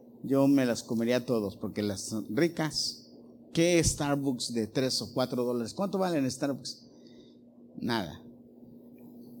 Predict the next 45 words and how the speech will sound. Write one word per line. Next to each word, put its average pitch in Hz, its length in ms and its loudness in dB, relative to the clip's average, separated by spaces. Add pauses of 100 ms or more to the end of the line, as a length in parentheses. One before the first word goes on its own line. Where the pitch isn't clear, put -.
(140)
Eh, 113 200 -2
las 110 200 -2
que 156 100 2
hace 151 220 4
ella 147 180 6
saben 135 340 2
riquísimo. 131 640 -2
El, 120 160 0
el 139 220 4
día 185 140 6
que 202 100 0
las 170 200 0
probé, 160 380 2
yo 180 80 -2
me 143 200 4
enamoré 135 420 2
de 143 100 4
ellas. 120 500 -2 (260)
Yo 160 120 6
no 196 120 4
las 175 200 4
había 156 200 2
comido, 165 480 2
las 143 220 2
veía 160 260 4
y 196 80 -4
no 196 120 -6
se - 80 -6
me 170 100 -6
antojaban, 151 460 -4
pero 151 160 2
un 175 80 -2
día 208 160 4
la 185 160 0
probé, 180 360 0
la 160 140 0
mordí, 156 380 -2
la 190 160 -2
probé, 175 340 0 (380)
y 147 80 -4
cuando 156 220 2
la 151 100 6
probé 156 280 2
dije, 156 320 -4 (320)
"Wow, 107 1400 -12